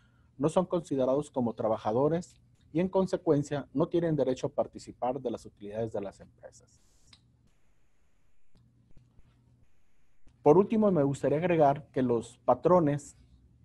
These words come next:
que contraten servicios externos de personal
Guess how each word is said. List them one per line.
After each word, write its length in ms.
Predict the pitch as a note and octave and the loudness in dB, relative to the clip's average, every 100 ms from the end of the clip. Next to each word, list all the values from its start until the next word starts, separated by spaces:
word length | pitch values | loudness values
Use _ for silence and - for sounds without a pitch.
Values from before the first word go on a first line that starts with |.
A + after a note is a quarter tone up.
| _ - - - - | _ -20 -20 -10 -2
que 140 | D3 | 2
contraten 440 | D3+ C#3+ F#3 G#3 | 2 2 2 0
servicios 440 | F#3+ D3+ D3+ F#3 D#3 | -2 -2 -4 -6 -8
externos 840 | C#3 - D#3+ D3+ B2 A#2 - - | -10 4 6 6 4 0 -4 -4
de 80 | A2+ | 0
personal 640 | - A2+ - A2+ C3+ C3+ | 2 2 2 2 4 2